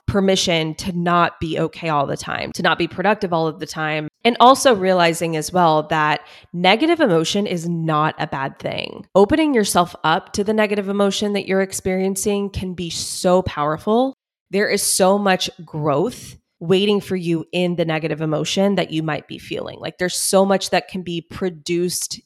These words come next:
in you by going through what feels like a really hard, challenging, and difficult time. If that's you, if you and I are kind of <laughs> in the same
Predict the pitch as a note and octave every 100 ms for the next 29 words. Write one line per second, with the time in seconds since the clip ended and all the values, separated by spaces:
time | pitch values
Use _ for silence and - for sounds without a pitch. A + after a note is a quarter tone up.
0 | - F#3 G3 F3 D#3 D3 C#3 D3 _ -
1 | _ - F#3+ F3 G3 F#3+ F#3+ F3+ - -
2 | F3 E3 D3+ E3 - E3+ D#3+ E3 F3 D#3+
3 | D#3+ D#3+ - D#3+ D3+ D3 D#3+ D3+ D#3 D3
4 | D#3+ - D#3 D3+ D3+ - C#3 - - C#3
5 | A2+ - F#3+ _ _ - F3+ G3 G3 -
6 | D#3+ E3 G3+ D4+ - - F#3 F#3 E3+ E3+
7 | E3+ - F3 F3+ G#3 A3 F3+ - F3+ F3
8 | F3